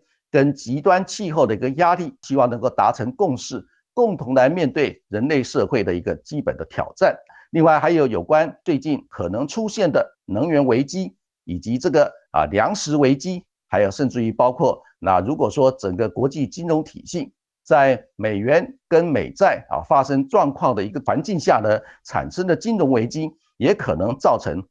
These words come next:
国际性的大问题。所以说，美国跟中共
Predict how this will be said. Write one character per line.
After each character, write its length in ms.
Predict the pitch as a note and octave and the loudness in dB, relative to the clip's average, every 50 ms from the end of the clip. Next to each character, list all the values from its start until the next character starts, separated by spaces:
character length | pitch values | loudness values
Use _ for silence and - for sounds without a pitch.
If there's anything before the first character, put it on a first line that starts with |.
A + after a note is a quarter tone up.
| _ _ | _ _
国 200 | - D#2 E2+ C3 | -6 -4 -2 -4
际 220 | - - G3+ C#3 | -4 -4 -6 -6
性 180 | G#2 - C#3 F#2 | -4 -4 -6 -8
的 80 | C#2+ | -8
大 220 | D#2 - G3 F#2+ E2+ | -4 -2 -2 0 0
问 160 | D2+ D2 C2+ | -4 -6 -10
题。 320 | A#1+ - - C2+ C2+ C2+ _ _ _ _ _ _ _ _ | -14 -16 -18 -18 -20 -20 _ _ _ _ _ _ _ _
所 160 | - - F3 | -2 0 2
以 80 | G3+ G3 | 2 4
说， 440 | - G3+ G3 F#3+ G3 G3 G3 _ _ _ _ | 4 4 4 4 4 2 -4 _ _ _ _
美 240 | A#2+ C3 C3+ C#3 C#3 | 0 0 2 2 2
国 200 | C#3+ D3+ D#3 F#3 | 2 2 2 4
跟 220 | F3+ A3+ G#3+ A3+ | 4 2 0 2
中 180 | G#3+ A#3 A#3 A#3 | 2 0 0 2
共 220 | A3 A#3 G#3 - | 2 0 0 0